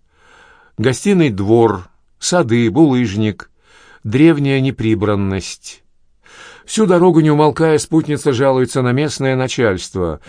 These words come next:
на собес, на школу, где учительствовал ее муж. Клима гость видит сидящим на скамейке у дома. Не сразу Д соединил его с улыбчивым,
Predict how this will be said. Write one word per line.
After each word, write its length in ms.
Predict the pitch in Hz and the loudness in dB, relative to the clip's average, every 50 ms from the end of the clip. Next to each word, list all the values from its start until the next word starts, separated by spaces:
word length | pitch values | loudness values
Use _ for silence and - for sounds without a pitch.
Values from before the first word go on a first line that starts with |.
| - - - | -20 -8 -2
на 120 | 127 160 | -2 0
собес, 560 | 151 - 160 156 147 120 127 123 117 110 - | 0 0 0 -2 0 0 2 2 2 0 0
на 140 | 123 127 135 | -2 -2 -2
школу, 540 | 123 - - 135 123 120 113 107 104 98 - - _ _ _ - - _ | -2 -4 -2 0 2 2 4 2 0 -2 -4 -6 _ _ _ -20 -14 _
где 360 | - 107 98 113 120 120 113 | -8 -4 0 2 4 4 4
учительствовал 880 | - 117 120 113 - 151 127 139 127 - - - 127 123 120 117 107 - | 2 0 -4 -4 -4 -4 -2 -4 -6 -4 -4 -2 0 0 0 0 -2 -2
ее 280 | - 123 120 117 117 120 | -2 -2 0 2 2 0
муж. 420 | 120 117 104 90 - - - - _ _ _ _ _ _ _ _ _ _ _ _ _ _ - - - - - - _ _ | 0 -2 -2 -4 -6 -10 -16 -18 _ _ _ _ _ _ _ _ _ _ _ _ _ _ -20 -20 -20 -20 -20 -20 _ _
Клима 320 | - 151 180 226 202 196 | -2 2 2 4 4 4
гость 360 | 180 139 160 170 170 - - - | 4 4 4 4 4 2 0 0
видит 340 | 131 160 143 151 156 143 | 0 2 2 2 0 -2
сидящим 840 | - - 127 117 107 131 135 135 - - - - 131 127 123 110 - _ | -2 -8 -6 -2 -2 -2 -2 -2 -4 -6 -4 -4 -2 -2 -2 -4 -8 _
на 160 | _ 120 - - | _ -4 -4 -4
скамейке 540 | - - - 123 120 117 117 113 - - | -2 -2 -2 0 0 0 0 0 0 -2
у 80 | 120 123 | -2 0
дома. 480 | 104 110 107 98 95 92 78 78 - _ _ _ _ _ _ _ _ _ _ _ _ _ _ _ _ _ _ _ - - - - - - _ _ | 0 0 0 0 0 -4 -6 -8 -12 _ _ _ _ _ _ _ _ _ _ _ _ _ _ _ _ _ _ _ -20 -20 -20 -20 -20 -20 _ _
Не 140 | 127 143 | -2 0
сразу 440 | 143 - 175 175 190 185 143 147 147 | 0 0 0 2 2 2 2 0 -2
Д 440 | 123 101 135 147 151 147 139 131 - - | -2 2 4 4 6 6 4 2 -2 -6
соединил 640 | - - - 139 131 120 110 123 135 147 151 143 135 | -10 -4 -2 -2 -2 0 0 -2 0 0 0 0 0
его 600 | 127 127 117 123 131 123 123 120 117 107 - _ _ _ _ _ _ _ _ _ _ _ _ _ _ _ _ _ _ | 0 0 2 2 2 2 4 2 2 0 -2 _ _ _ _ _ _ _ _ _ _ _ _ _ _ _ _ _ _
с 140 | - - - | -16 -6 -2
улыбчивым, 880 | 139 135 139 160 170 165 - - - 117 104 101 95 90 85 80 - | 0 2 2 2 2 0 -4 -4 -2 -2 0 0 -2 -4 -6 -8 -12